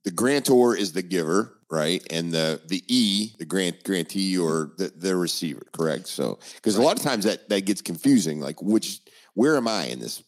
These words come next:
Speaker 1: whole process?
Speaker 2: Yeah, so you're, so you're the grantor, so the
Speaker 1: Right.
Speaker 2: person that creates, uh, you know, or the settlor, right? The person that creates the instrument, and then the trustee is the one that,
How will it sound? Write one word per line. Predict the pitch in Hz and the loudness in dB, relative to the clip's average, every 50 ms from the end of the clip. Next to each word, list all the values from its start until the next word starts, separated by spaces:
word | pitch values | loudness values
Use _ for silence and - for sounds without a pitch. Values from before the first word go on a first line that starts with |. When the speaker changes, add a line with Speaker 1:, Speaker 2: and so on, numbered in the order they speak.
| _ | _
Speaker 1:
whole | - - 82 69 | -6 -4 -2 -2
process? | - - - - - - - - - - - - - - | -2 -4 -8 -8 -8 -10 -12 -14 -14 -16 -16 -14 -10 -8
Speaker 2:
Yeah, | 131 98 | -6 -6
so | - - 110 | -4 -4 -4
you're, | 107 127 170 208 202 165 - - - 123 123 | -2 0 0 0 -2 -4 -8 -10 -14 -14 -12
so | 120 - 131 117 110 117 113 - 151 | -10 -6 -4 -4 -4 -4 -6 -10 -18
you're | 147 131 117 135 143 | -8 -4 -2 -2 0
the | 156 139 | -2 -2
grantor, | 147 143 151 170 - - 113 92 87 104 143 143 | -4 -4 -6 -6 -6 -6 -4 -4 -4 -6 -10 -12
so | 139 - 113 101 | -12 -10 -8 -6
the | 85 | -4
Speaker 1:
Right. | 76 73 73 | -4 -4 -4
Speaker 2:
person | 110 113 - - 117 | -6 -8 -10 -12 -14
that | 104 101 | -14 -14
creates, | - - 120 107 101 110 - - - | -14 -14 -12 -10 -8 -8 -8 -8 -8
uh, | 135 123 | -8 -10
you | 123 117 110 | -10 -10 -8
know, | 98 | -8
or | 98 98 | -8 -10
the | 98 101 | -8 -8
settlor, | - - 113 98 - - - 82 82 78 | -8 -6 -6 -6 -8 -8 -14 -14 -14 -12
right? | 78 85 95 95 - | -10 -10 -10 -10 -10
The | 92 | -12
person | - 117 113 - 113 104 | -10 -10 -8 -8 -8 -8
that | 101 92 | -10 -8
creates | - 113 104 107 107 - - | -6 -6 -4 -4 -4 -6 -6
the | 117 110 113 | -4 -4 -4
instrument, | 120 120 - 143 135 135 - - - | -4 -4 -6 -8 -8 -8 -8 -10 -10
and | - 98 107 104 | -12 -8 -6 -4
then | 104 107 107 101 | -2 -2 -2 -2
the | 101 | -2
trustee | - - - 120 113 - - 147 147 | -4 -4 -2 -2 -2 -2 -2 -2 -2
is | 147 127 - | -2 -2 -4
the | 127 120 | -4 -4
one | 123 123 123 | -2 -2 -2
that, | 120 113 | -4 -4